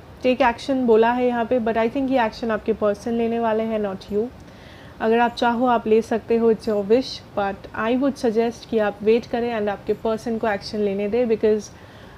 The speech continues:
I feel this person will take action, ठीक है? ये, ये person ही action लेंगे। And trust the situation, have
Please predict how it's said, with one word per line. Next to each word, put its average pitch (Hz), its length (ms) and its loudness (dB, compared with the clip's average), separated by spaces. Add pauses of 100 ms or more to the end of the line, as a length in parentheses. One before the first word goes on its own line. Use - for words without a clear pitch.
I 294 120 2
feel 339 240 2
this 294 220 0
person 254 380 2
will 220 240 4
take 208 220 2
action, - 460 -12
ठीक 220 180 -6
है? 254 120 -10 (360)
ये, 233 340 2
ये 226 200 2
person 226 400 -2
ही 233 220 -2
action 196 320 -8
लेंगे। 190 300 -8 (720)
And 226 240 2
trust 285 260 4
the 294 100 0
situation, 262 640 2 (100)
have 240 200 0